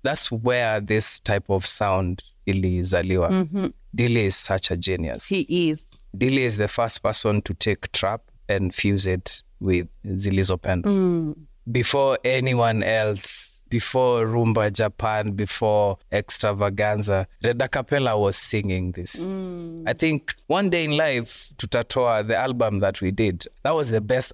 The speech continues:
Speaker 1: album before Midnight Train. Inaniumanga, by the way.
Speaker 2: Why wasn't it released? Was it just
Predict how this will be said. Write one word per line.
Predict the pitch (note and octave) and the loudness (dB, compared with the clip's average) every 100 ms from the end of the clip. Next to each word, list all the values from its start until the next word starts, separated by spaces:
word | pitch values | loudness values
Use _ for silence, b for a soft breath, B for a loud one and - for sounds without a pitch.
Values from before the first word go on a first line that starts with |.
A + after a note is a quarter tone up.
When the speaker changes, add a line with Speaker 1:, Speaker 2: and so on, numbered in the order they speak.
| - | -2
Speaker 1:
album | B2 G2+ F#2+ F2 F2 - - - G#2 | -2 0 0 0 -4 -8 -20 -10 -4
before | G#2+ - G#2 | 0 0 2
Midnight | F#2+ E2+ F2 F2 | 2 2 0 0
Train. | - - E2+ D2 - | 0 0 -2 -4 -4
Inaniumanga, | D3+ F3+ F#3 F#3 G3+ G#3+ D#3+ G2 | -2 0 0 2 0 0 -2 -2
by | F#2 | -4
the | F#2 - | -2 -2
way. | G#3 E2+ F#2+ | 0 -2 0
Speaker 2:
Why | D4+ F#4+ | 2 2
wasn't | D#4+ C4 C4 C4 | 2 0 0 0
it | C#4 - | 0 0
released? | B3 A3+ A#3+ C4 - | 2 2 2 2 2
Was | A3+ A3 | 0 0
it | C4 | 0
just | G#3 A#3 A3+ - | 0 0 -2 -8